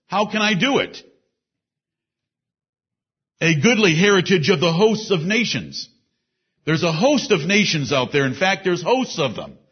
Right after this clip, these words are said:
of all kinds on different continents. But none of them have a nation like the holy nation that the people of God have in the kingdom of Jesus Christ.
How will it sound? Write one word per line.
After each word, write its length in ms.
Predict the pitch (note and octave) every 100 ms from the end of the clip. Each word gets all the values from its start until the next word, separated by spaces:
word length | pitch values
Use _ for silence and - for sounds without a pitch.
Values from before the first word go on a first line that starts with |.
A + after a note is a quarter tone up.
| _ _
of 200 | D3 D3+
all 260 | G3+ A#3 A#3
kinds 480 | G#3 G3 G#3 F#3+ D#3+
on 400 | D#3+ D3+ D3+ D3
different 360 | G3+ F#3+ G3
continents. 680 | F#3 F#3+ D#3 A#2 D#2 - - _ _ _ _
But 180 | C#3+ E3
none 180 | F3 A#3
of 160 | F#3+ A#2
them 420 | B2+ B2+ D#3 - _
have 160 | D3 D3+
a 60 | D#3+
nation 720 | G3+ G3+ - G#2+ C3 - _ -
like 220 | C#3 D3+
the 140 | D3+
holy 320 | C#3 A3+ F#3+ C#3
nation 640 | C3+ B2 C3+ D#3+ D3+ - _ _
that 100 | D3
the 80 | C#3+
people 340 | F#3+ G#3 G3+
of 140 | F3+ C#3+
God 280 | G#3 F3 C#3+
have 360 | C3 C3+ D3
in 100 | D#3
the 100 | C#3
kingdom 380 | C#3 F#3+ F#3+ F3
of 140 | D3+
Jesus 340 | C3+ E3+ E3+ -
Christ. 460 | E3 C#3 F2+ -